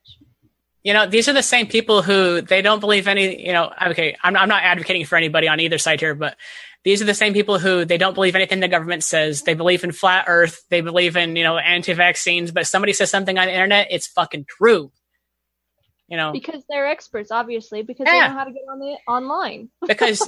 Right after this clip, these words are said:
Speaker 1: you can Google your side, your opinion, and there's an echo chamber of people reinforcing it.
Speaker 2: Well, that's why there are a lot of topics, especially in the political world and the religious world, that get so inflamed, is because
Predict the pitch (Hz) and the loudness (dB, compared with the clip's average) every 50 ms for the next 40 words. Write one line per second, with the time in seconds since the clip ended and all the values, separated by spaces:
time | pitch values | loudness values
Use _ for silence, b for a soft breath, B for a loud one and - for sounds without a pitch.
0 | - _ _ 190 233 254 - 285 277 254 208 185 240 269 294 233 220 190 180 185 | -6 _ _ -6 -6 -4 -2 -2 -2 -2 0 0 2 2 2 4 4 2 2 2
1 | 196 190 - 180 180 190 220 240 - - - - - 233 240 220 202 190 - - | 0 -2 -4 -6 -4 0 0 0 0 0 0 2 4 4 4 2 2 0 -2 0
2 | 175 185 202 208 208 - 202 214 226 233 208 175 165 170 185 - - - 185 185 | 4 4 4 4 2 0 -2 -2 -2 -2 -4 -4 -4 -6 -8 -10 -6 -2 -2 -2
3 | 190 185 196 208 208 202 208 196 156 202 202 202 - 196 180 - - 170 165 165 | 0 2 2 2 2 2 -2 0 0 0 0 2 0 -2 -2 -2 -4 -6 -4 0
4 | 175 180 190 190 - 160 165 165 170 170 170 - _ - 170 - 180 175 185 190 | 0 0 0 0 0 0 -2 -2 -2 -4 -10 -12 _ -8 -6 -6 -2 -2 0 -2
5 | 190 - - - 233 185 - - 151 131 - - - _ _ _ _ _ _ _ | -2 -4 -6 -4 -4 -4 -4 -8 -12 -14 -16 -20 -20 _ _ _ _ _ _ _
6 | _ _ 277 277 269 269 269 269 269 - _ - _ _ _ 220 220 233 233 226 | _ _ -4 -4 -2 0 -2 -2 -4 -6 _ -20 _ _ _ -6 -4 -2 0 0
7 | 226 226 226 220 226 226 220 220 220 220 214 214 214 208 214 214 - 208 208 214 | 0 -2 -4 -6 -4 -4 -4 -2 -4 -4 -4 -4 -4 -6 -6 -8 -6 -8 -8 -8
8 | - 196 202 202 - - 214 - - 208 202 - - 214 214 214 214 202 202 208 | -8 -10 -12 -12 -12 -16 -18 -12 -12 -12 -12 -12 -16 -16 -14 -12 -12 -12 -14 -14
9 | - - 208 208 214 208 - _ 214 202 196 202 208 202 208 196 202 202 214 233 | -12 -10 -10 -8 -10 -10 -12 _ -12 -10 -8 -10 -10 -10 -12 -12 -12 -10 -6 -6
10 | 247 247 254 - - - 214 208 196 190 190 196 - 208 196 - - - 220 190 | -6 -6 -6 -12 -12 -10 -8 -8 -8 -8 -8 -10 -10 -10 -10 -10 -10 -12 -10 -10
11 | - - - - 202 196 208 202 208 - 226 226 220 208 180 170 - - - 202 | -10 -10 -8 -8 -8 -8 -10 -10 -8 -6 -4 -4 -6 -6 -10 -14 -14 -14 -14 -16
12 | - _ | -16 _